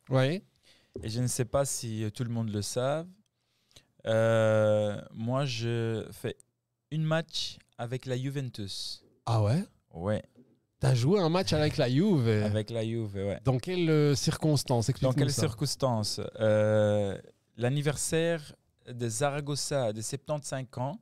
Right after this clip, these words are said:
Speaker 1: Oui.
Speaker 2: bah, ils ont invité la Juve pour, euh, le match des galas.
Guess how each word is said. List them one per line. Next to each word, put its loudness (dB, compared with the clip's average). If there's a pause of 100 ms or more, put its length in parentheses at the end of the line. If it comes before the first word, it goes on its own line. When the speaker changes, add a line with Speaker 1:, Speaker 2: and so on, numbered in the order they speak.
(240)
Speaker 1:
Oui. 2 (160)
Speaker 2:
bah, -2
ils 0
ont 2
invité -2 (140)
la 2
Juve -2 (120)
pour, -4
euh, -6
le -4
match -4
des -4
galas. 0